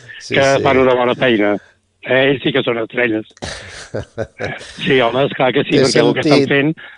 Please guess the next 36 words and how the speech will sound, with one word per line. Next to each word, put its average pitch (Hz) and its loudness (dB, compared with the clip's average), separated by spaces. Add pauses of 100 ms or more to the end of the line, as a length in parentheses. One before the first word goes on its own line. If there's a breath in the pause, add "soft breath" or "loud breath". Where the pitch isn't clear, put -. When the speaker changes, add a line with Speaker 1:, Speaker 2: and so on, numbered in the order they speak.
(380 loud breath)
Speaker 1:
Sí, 110 -4
sí, 95 -6
t'he 123 0
Speaker 2:
Digues. 135 4
Speaker 1:
sentit 135 0
reivindicant 120 -2 (580)
que 120 -6
volies 110 -4
anar 120 -2
al 120 -4
costat 107 -4
seu 123 -4
caminant. 104 -6 (240)
Aviam 101 -6
si - -6
és 110 -10
Speaker 2:
Sí, 120 -10
Speaker 1:
veritat. 131 4
Speaker 2:
sí, 135 4
jo 139 2
seria, 147 0
jo 156 4
seria 151 0
del 170 2
que 165 -2
els 139 2
Speaker 1:
No, 139 0
Speaker 2:
jo, 135 2
Speaker 1:
jo 143 6
Speaker 2:
jo 139 4
els 165 2
Speaker 1:
seria, 170 6
Speaker 2:
apoyo. 139 2
Speaker 1:
no, 113 0
jo 131 0
seré. 135 -2